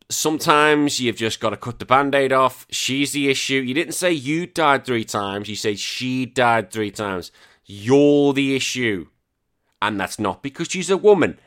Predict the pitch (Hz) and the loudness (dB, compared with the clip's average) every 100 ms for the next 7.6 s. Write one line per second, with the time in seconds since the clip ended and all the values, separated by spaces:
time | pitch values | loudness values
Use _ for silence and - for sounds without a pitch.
0 | - 73 69 67 98 98 123 127 135 - | -14 -14 -12 -14 -12 -8 -6 -4 -6 -4
1 | 160 139 - _ - - - - 85 - | -2 -2 -4 _ -20 -18 -14 -12 -12 -8
2 | 101 - 120 - 131 131 143 151 147 139 | -8 -6 -10 -6 -4 -2 -4 -2 0 0
3 | 110 107 92 - - 101 95 98 95 - | 0 -4 -6 -8 -10 -8 -8 -10 -12 -10
4 | 95 - 98 90 87 95 95 92 _ - | -10 -8 -8 -8 -6 -4 -4 -6 _ -8
5 | 107 - - - 147 151 160 156 - _ | -8 -8 -4 2 6 8 8 6 2 _
6 | _ _ _ _ _ _ _ - - 131 | _ _ _ _ _ _ _ -16 -2 2
7 | 131 135 156 151 - | 4 8 10 8 6